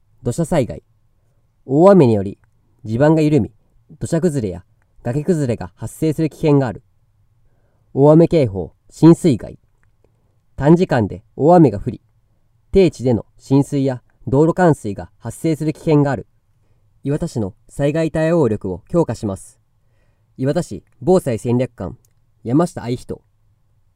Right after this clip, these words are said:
略歴、令和五年三月まで航空自衛隊で勤務し、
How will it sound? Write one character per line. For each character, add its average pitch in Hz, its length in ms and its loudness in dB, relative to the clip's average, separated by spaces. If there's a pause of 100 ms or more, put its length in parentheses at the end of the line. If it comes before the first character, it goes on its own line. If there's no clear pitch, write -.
(140)
略 117 200 -10
歴、 139 300 -8 (800)
令 131 180 -2
和 165 100 0
五 156 100 0
年 156 200 -2
三 180 240 0
月 127 180 -6
ま 120 120 0
で 87 160 -14 (240)
航 156 180 -2
空 175 120 0
自 156 180 -2
衛 165 100 -2
隊 151 220 -4
で 139 220 -6
勤 160 160 2
務 98 100 -2
し、 - 220 -20